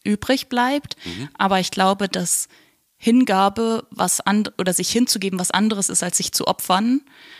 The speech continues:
Speaker 1: Ähm, und so diesen feinen Pfad oder Grat geht sie ja ganz oft irgendwie lang.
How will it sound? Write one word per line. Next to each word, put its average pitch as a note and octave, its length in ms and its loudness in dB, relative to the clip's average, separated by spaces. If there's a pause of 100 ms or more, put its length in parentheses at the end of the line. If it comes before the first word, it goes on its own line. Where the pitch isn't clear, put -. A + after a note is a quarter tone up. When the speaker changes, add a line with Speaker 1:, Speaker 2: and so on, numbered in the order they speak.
(260)
Speaker 1:
Ähm, F3+ 600 0 (260)
und F3+ 160 -2
so F#3+ 80 0
diesen G3 380 -2
feinen G3+ 760 0 (640)
Pfad G#3 720 2 (380)
oder G3 220 2
Grat F#3+ 460 2
geht F#3 180 -8
sie F#3 120 -4
ja F3 140 2
ganz F#3 240 -2
oft F3+ 200 -6
irgendwie F3+ 380 -4
lang. F3+ 380 -2